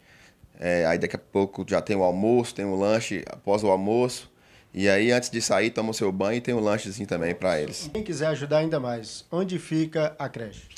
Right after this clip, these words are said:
Speaker 1: A creche Estrela da Esperança fica aqui na rua Frei Serafim, bem de frente ao cemitério municipal.
Speaker 2: Tá certo. Obrigado, pastor Mateus. Tá aí, gente, você pode ajudar.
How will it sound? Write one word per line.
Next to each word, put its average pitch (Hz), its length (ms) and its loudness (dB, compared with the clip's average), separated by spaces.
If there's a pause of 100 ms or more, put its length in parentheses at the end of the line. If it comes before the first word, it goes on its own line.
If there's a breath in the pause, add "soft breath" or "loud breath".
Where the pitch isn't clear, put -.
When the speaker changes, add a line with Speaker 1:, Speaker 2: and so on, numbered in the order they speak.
(300 loud breath)
Speaker 1:
A - 120 2
creche 131 320 4
Estrela 135 220 2
da 131 40 4
Esperança 131 420 2
fica 139 260 -2
aqui 139 140 -2
na 139 140 2
rua 127 220 0
Frei 135 200 -2
Serafim, 131 460 0
bem 127 460 2
de 147 100 -4
frente 135 580 -2 (280 soft breath)
ao 101 320 4
cemitério 113 440 0
municipal. 110 640 -2 (520 soft breath)
Speaker 2:
Tá 156 80 -10
certo. 156 220 -2
Obrigado, 175 360 8
pastor 180 280 2
Mateus. 180 360 2
Tá 196 120 4
aí, 196 100 6
gente, 175 200 0
você 170 220 -4
pode 160 300 0
ajudar. 151 520 2